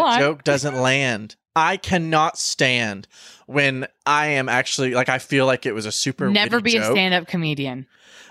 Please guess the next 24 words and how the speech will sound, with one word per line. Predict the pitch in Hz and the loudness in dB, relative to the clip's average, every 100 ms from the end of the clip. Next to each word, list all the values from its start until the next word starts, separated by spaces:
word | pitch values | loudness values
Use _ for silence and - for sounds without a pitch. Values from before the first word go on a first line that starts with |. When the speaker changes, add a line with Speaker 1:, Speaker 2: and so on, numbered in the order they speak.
| - _ _ | -20 _ _
Speaker 1:
I | 147 135 | 0 2
mean, | 131 120 113 - - _ | 0 -2 -4 -10 -16 _
I | 135 143 | 0 2
would | 147 | 0
make | 127 120 | 0 0
sure | - 120 | 0 0
it | 110 | 0
didn't | 107 104 | -2 -2
land | 101 101 | -2 -2
on | 92 87 | -4 -4
purpose | - 90 - - | -4 -4 -4 -6
if | - | -6
I | 90 | -6
was | - | -4
doing | 73 - | -4 -4
stand-up | - - - | -4 -4 -6
comedy, | - 87 - - - | -6 -6 -6 -10 -4
just | 131 - | -4 -2
because | 120 117 107 | -2 -2 -2
it'd | |
be | 104 | -4
so | - - 92 | -2 0 2
Speaker 2:
Ben, | 101 | 0
Speaker 1:
awkward, | 82 | -2